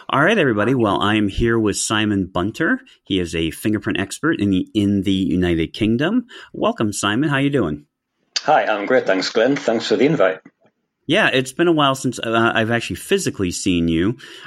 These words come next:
Speaker 1: I think, uh, I think we maybe met in,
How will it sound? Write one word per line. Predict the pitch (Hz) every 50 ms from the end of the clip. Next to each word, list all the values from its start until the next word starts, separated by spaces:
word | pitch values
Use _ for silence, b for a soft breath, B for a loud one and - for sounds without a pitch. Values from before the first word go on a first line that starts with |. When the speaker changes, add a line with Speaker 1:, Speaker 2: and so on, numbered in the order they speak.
| B -
Speaker 1:
I |
think, | 98 - - 151 151 147 147 147 143
uh, | 139 131 127 123 120 120 120 117 113 107
I | - - - - - - - _
think | - 185 185 -
we | 202 185
maybe | 165 147 135 135 139 143 156 160 147
met | 120 117 123 135 156 -
in, | - 120 120 120 117 117 113 113 107 110